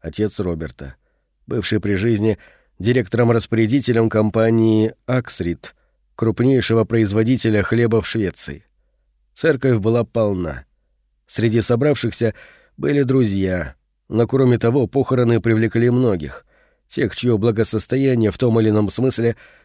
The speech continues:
зависело от успехов Аксрида, представителей заокеанских филиалов, акционеров, руководителей субподрядных организаций. Люди посматривали на Роберта,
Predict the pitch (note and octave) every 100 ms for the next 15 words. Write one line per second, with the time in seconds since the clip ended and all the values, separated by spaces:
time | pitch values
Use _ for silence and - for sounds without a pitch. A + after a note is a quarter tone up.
0 | _ G#2+ C#3 D3+ - C3 A2+ A#2+ - C3
1 | B2+ B2+ - - A#2 - F2 D2 C#2+ -
2 | _ _ _ _ _ - C3+ - C#3 C#3+
3 | B2 B2+ A#2+ G#2+ A#2+ A#2 A#2+ A#2+ G#2+ -
4 | A2 - A2+ A2 F#2 F2+ F#2 - _ _
5 | _ A#2+ B2 - G#2+ G2+ G2+ F#2+ - _
6 | _ _ - G2+ A#2+ B2 A#2 D3 C3 B2
7 | B2 - C3+ A2+ - G#2 A2 G2+ G#2 G2+
8 | G#2+ G2+ G#2 G#2 E2+ D#2+ - - B1+ -
9 | _ _ _ _ _ _ - G#2+ A#2 G#2
10 | G#2+ - G#2 A#2+ A#2 G#2+ G#2 G2+ G2 G2
11 | A2+ A#2+ G#2+ A#2+ A2